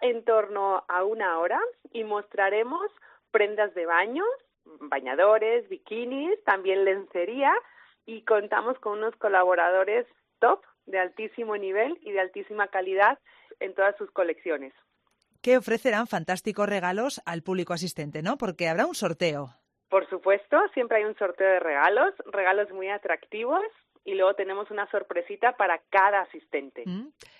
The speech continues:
Speaker 2: Quien quiera asistir a este desfile, jueves treinta de abril, Hotel Barceló Conde Luna, ¿qué tiene que hacer?
Speaker 1: Pues muy simple, ir esa tarde del jueves treinta de abril,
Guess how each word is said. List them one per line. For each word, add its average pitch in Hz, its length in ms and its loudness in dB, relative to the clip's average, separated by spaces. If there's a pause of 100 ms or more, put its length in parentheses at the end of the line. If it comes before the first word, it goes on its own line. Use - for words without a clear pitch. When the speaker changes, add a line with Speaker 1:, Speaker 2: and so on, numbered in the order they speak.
(160)
Speaker 2:
Quien 220 240 0
quiera 247 220 4
asistir 226 380 0
a 190 40 2
este 208 180 -2
desfile, 180 420 -2
jueves 185 380 2
treinta 214 280 0
de 226 80 2
abril, 190 300 2
Hotel 214 300 0
Barceló 196 420 0
Conde 233 300 2
Luna, 247 340 2 (240)
¿qué 202 100 -2
tiene 220 240 0
que 196 80 -2
hacer? 160 280 -8 (520)
Speaker 1:
Pues 175 340 6
muy 240 160 -4
simple, 226 520 -2 (340)
ir 254 360 -2 (200)
esa 254 320 4
tarde 185 480 4
del 170 180 0
jueves 214 340 4
treinta 196 300 -2
de 175 100 4
abril, 196 300 -2